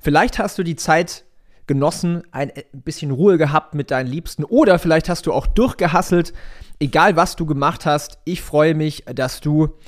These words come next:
hier wieder eingeschalten hast im Ecom Secrets Podcast für zweitausendsechsundzwanzig.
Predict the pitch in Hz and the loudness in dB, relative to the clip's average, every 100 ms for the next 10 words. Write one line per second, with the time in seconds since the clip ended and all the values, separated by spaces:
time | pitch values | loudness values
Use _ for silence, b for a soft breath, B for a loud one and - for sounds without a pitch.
0 | b - - 147 127 139 135 - 196 247 | b -14 0 0 2 -2 -4 0 0 0
1 | 202 175 - 156 151 156 - 208 214 214 | 0 0 0 -2 -6 -6 -10 -14 -10 -10
2 | - 175 175 - 185 160 - - - 151 | -6 -6 -4 -6 -6 -6 -6 -6 -4 -4
3 | 147 - - 165 - 139 139 135 123 127 | -4 -4 -6 -6 -6 -6 -6 -8 -8 -8
4 | - 117 - - 127 151 - 98 - | -10 -12 -8 -2 0 0 -2 -6 -6